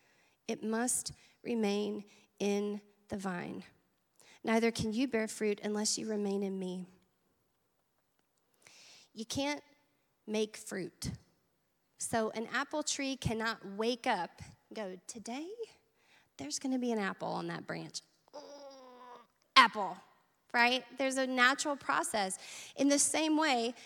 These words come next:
I cannot, Galatians five tells us about the fruit of the Spirit, and I know the list: love, joy, peace, patience, kindness, goodness, faithfulness,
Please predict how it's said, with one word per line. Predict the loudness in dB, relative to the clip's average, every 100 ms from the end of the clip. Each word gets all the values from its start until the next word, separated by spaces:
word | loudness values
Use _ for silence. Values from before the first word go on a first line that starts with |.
| -20 2
I | 6 6
cannot, | 6 2 4 6 8 6 2 -4 -12 2
Galatians | 6 6 6 6
five | 8 8 8
tells | 4 4
us | 2
about | 2 2
the | 0
fruit | -2 0 0
of |
the | 2
Spirit, | 2 0 0 2 2 2 0 -2 -8 -10 _ _ _ 0
and | 4
I | 6
know | 6 4
the | 2
list: | 2 0 0 -2 -2 -4 -8 _ _
love, | 0 2 2 -2 -6 -14 -16 -8
joy, | -4 0 0 0 -4 -10
peace, | -8 -6 -2 -4 -4 -8 _
patience, | -12 -8 -6 -6 -8 -4 -4 -4 -8 -20 _ _ _
kindness, | -8 -2 0 0 0 0 2 2 0 -6 _ -16 -4
goodness, | -2 0 0 0 -2 -4
faithfulness, | -6 -8 -10 -8 -8 -6 -2 0 0